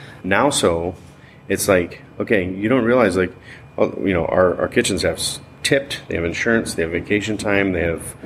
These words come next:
four oh one K coming, right? We wanna do the things that will retain talent, because there's always a salary cap or, you know, someone that's gonna pay you more or offer you a different experience. Well,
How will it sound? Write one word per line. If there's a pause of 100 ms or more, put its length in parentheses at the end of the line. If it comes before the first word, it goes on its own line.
(200)
four
oh
one
K
coming,
right?
We
wanna
do
the
things
that
will
retain
talent,
because
there's
always (500)
a
salary
cap
or,
you
know,
someone
that's
gonna
pay
you
more
or
offer
you
a
different
experience.
Well,